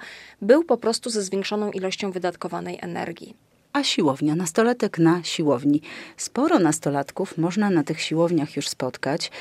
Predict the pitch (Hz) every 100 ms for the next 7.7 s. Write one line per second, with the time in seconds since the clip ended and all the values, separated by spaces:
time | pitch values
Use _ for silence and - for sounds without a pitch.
0 | - - - - 202 - - 214 - 233
1 | 208 202 196 185 202 190 220 208 202 196
2 | 190 180 175 180 170 - _ - 202 185
3 | - 208 190 190 180 180 175 180 165 170
4 | 160 175 165 151 151 160 220 208 175 131
5 | 147 160 175 202 196 175 - - 160 202
6 | 202 160 156 - 220 220 185 160 151 160
7 | 165 170 196 180 208 220